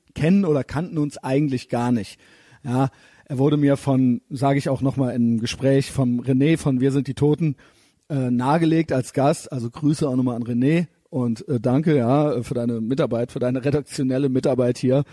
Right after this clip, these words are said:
Äh, und ich schrieb den Schmalle einfach an und der Schmalle antwortete. Er hatte nur, das hat mich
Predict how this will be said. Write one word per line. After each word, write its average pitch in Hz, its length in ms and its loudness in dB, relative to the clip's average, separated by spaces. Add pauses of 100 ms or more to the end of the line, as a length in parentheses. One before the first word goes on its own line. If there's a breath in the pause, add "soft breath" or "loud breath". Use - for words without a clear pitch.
(520 soft breath)
Äh, 147 300 4
und 143 240 -4
ich 160 120 -4
schrieb 165 200 -2
den 139 140 -4
Schmalle 139 280 0
einfach 135 280 -2
an 185 400 -2 (320)
und 139 260 2
der 127 80 0
Schmalle 131 380 -4
antwortete. 180 640 0 (720)
Er 110 120 -10
hatte 135 220 0
nur, 147 300 2
das 120 160 -6
hat 139 100 -10
mich - 280 -12